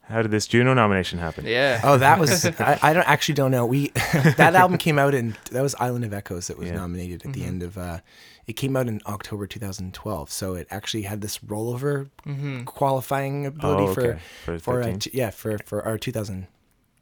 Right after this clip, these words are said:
Speaker 3: two thousand fourteen was when we went
Speaker 1: Oh, wow.
Speaker 3: to, uh,
Speaker 2: Mm-hmm.
Speaker 3: Winnipeg. 'Cause, yeah, this year was Hamilton, right?
Speaker 1: Okay.
Speaker 3: Okay.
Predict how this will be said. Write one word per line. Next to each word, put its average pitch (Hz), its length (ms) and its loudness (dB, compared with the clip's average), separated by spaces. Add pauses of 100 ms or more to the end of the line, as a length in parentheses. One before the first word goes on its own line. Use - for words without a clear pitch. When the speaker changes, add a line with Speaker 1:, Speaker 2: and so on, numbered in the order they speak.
(160)
Speaker 3:
two - 100 -18
thousand 101 300 -8
fourteen - 560 -16 (300)
was 104 120 -8
when 95 120 -8
we 87 80 -8
went 85 340 -12 (260)
Speaker 1:
Oh, - 60 -8
wow. 98 60 -8
Speaker 3:
to, 98 260 -6
uh, 92 160 -6
Speaker 2:
Mm-hmm. 127 240 -8 (140)
Speaker 3:
Winnipeg. 107 420 -8 (300)
'Cause, 139 100 -2
yeah, 135 140 4
this 120 200 -2
year 113 120 -4
was 98 100 -8
Hamilton, 101 340 -10
right? 110 220 -12 (220)
Speaker 1:
Okay. 113 180 2
Speaker 3:
Okay. - 80 -12